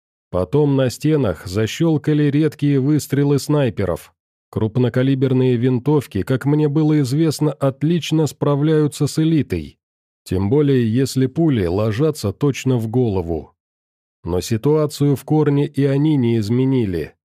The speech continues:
На моих глазах пять или шесть танков упали, еще некоторые дернулись от попадания, но продолжали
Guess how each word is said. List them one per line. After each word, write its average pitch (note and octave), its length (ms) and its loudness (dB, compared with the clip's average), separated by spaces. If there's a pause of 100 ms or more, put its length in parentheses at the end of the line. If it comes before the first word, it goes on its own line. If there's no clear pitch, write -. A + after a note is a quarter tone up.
(100)
На F#2+ 100 0
моих D3+ 400 0
глазах C#3 680 0
пять D3+ 320 0
или C#3+ 160 2
шесть - 440 -2
танков D3 540 -2
упали, D3+ 640 0 (160)
еще G#2+ 400 -2
некоторые D3 560 2
дернулись C3 600 2
от A2 160 -4
попадания, A#2 760 0
но A2 120 0
продолжали C3 880 0